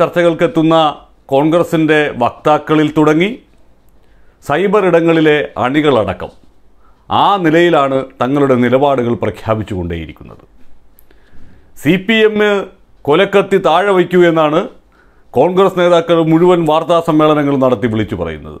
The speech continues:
അത് കെ പി സി സി പ്രസിഡന്റ് കെ സുധാകരനായാലും പ്രതിപക്ഷ നേതാവ് വി ഡി സതീശനായാലും മുൻ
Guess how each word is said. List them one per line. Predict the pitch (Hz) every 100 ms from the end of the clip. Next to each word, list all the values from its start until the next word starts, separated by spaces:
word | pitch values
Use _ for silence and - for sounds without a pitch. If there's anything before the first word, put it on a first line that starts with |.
| -
അത് | 107 117
കെ | 131
പി | 151
സി | 151
സി | 151
പ്രസിഡന്റ് | 151 147 151 151
കെ | 139 151
സുധാകരനായാലും | 151 156 151 147 156 156 180
പ്രതിപക്ഷ | 135 151 165 160 151
നേതാവ് | 147 147 139
വി | 147
ഡി | 175 165
സതീശനായാലും | 151 151 151 147 147 156 190 _ - - - -
മുൻ | 123